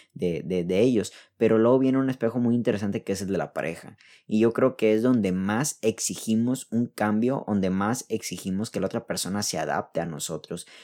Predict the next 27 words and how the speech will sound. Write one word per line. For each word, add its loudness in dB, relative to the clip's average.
Yo 2
me 4
puse 2
a, -4
a -4
reflexionar -4
un 0
poco 0
sobre 0
esto, -4
¿no? 0
Esta 0
persona, 0
eh, -6
mi -2
amigo 2
Juan -4
Carlos -2
se -4
llama, -2
tenemos 2
una 2
amistad 2
de, 2
híjole, -4
si -6
hago, -2